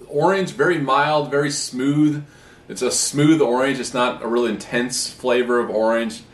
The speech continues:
Um, it almost reminds me of those little, um, containers of, uh, ice cream that have kinda like the orange sherbet type flavor.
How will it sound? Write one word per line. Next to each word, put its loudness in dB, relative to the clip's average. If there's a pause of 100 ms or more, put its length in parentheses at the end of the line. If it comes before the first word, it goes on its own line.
(500)
Um, -2 (2000)
it -14
almost -6
reminds -2
me 0
of -2
those -2
little, 0 (540)
um, -4 (280)
containers -4
of, -4
uh, -2 (580)
ice 0
cream -4
that -4
have -4
kinda -6
like -6
the -4
orange -4
sherbet -2
type -2
flavor. -2